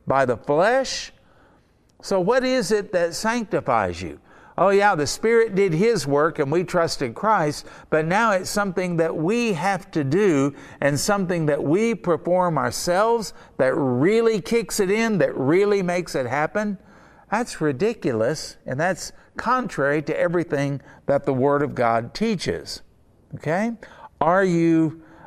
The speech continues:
or have you suffered or experienced so many things in vain, if indeed it was in vain?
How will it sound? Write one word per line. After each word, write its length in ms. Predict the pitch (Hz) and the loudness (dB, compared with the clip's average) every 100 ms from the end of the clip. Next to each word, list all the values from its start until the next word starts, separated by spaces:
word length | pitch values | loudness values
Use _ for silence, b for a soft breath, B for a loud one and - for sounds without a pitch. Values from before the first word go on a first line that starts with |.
| - | -2
or 180 | 123 | 0
have 340 | 117 165 208 180 | 2 2 2 2
you 180 | 185 165 | 2 0
suffered 580 | - 214 202 160 165 | 0 0 0 0 2
or 140 | 151 135 | 2 0
experienced 960 | 135 - 202 190 147 127 135 - - - b b b b - | -2 -4 0 2 2 0 -2 -8 -18 -20 b b b b -14
so 360 | - 190 208 | -2 2 4
many 340 | 220 214 208 196 | 4 2 2 0
things 680 | - 160 160 160 160 139 - | 0 0 0 0 -2 -4 -8
in 380 | - 143 127 117 | -2 0 0 0
vain, 560 | 120 156 143 110 104 104 B B B - | 0 2 2 0 -2 -4 B B B -4
if 220 | 139 165 | -2 0
indeed 600 | 175 143 135 143 147 139 - | 0 0 0 2 2 -2 -4
it 200 | 139 - | -4 0
was 440 | 131 135 131 110 | 0 2 0 -2
in 200 | 117 113 | -4 -2
vain? 460 | 120 120 107 92 | 0 0 0 -4